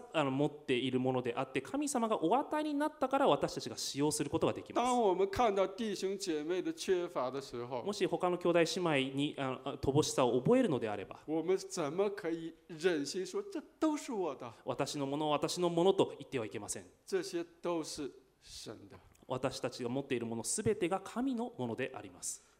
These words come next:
Speaker 2: 所以弟兄姐妹，我们可以奉献，我们有这样奉献的爱心，是神莫大的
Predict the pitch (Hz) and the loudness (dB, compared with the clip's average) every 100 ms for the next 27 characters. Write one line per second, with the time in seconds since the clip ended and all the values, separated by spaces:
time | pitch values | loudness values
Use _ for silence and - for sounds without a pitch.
0 | _ - 277 254 269 285 285 220 165 175 | _ -2 0 0 -2 0 0 0 -2 -2
1 | 180 165 185 202 175 160 202 240 - 190 | -2 0 2 4 2 0 -2 -2 -6 -4
2 | 156 139 196 165 143 - 156 147 156 147 | -4 -6 -6 -6 -6 -6 -6 -4 -4 -2
3 | 180 180 139 175 165 151 - 185 147 135 | -2 -2 -2 -4 -6 -6 -6 -6 -6 -6
4 | 156 139 - 165 147 143 139 143 147 - | -8 -8 -6 -6 -4 -6 -10 -8 -10 -10
5 | - 147 147 170 - _ _ - 208 156 | -8 -6 -6 -8 -12 _ _ -6 -2 -2
6 | 135 - 147 131 | -4 -4 -4 -4